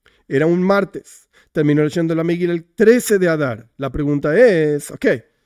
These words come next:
¿se puede hacer ayunos o esped, eulogías, el trece de Adar? Afalpi, she ombru, a pesar de que nuestros sabios dijeron, dice la Mishnah en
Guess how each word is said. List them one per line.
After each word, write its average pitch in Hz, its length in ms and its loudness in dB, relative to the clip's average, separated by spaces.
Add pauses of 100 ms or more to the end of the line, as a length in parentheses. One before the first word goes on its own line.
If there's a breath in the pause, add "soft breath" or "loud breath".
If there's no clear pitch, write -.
(320)
¿se - 180 -10
puede 190 440 2
hacer 156 720 -2 (920)
ayunos 127 960 -2 (400)
o 156 200 -2
esped, 147 560 -2
eulogías, 143 760 0 (180 soft breath)
el 147 220 -2
trece 160 400 -2
de 185 100 2
Adar? 196 480 -2 (1200)
Afalpi, 202 920 -4
she 143 260 -2
ombru, 147 420 -2
a 151 80 -4
pesar 156 240 -8
de 151 60 -4
que 147 60 -4
nuestros 147 200 -6
sabios 147 220 -2
dijeron, 151 260 -4
dice 147 160 -8
la 143 80 -4
Mishnah 147 480 -4
en 147 400 -6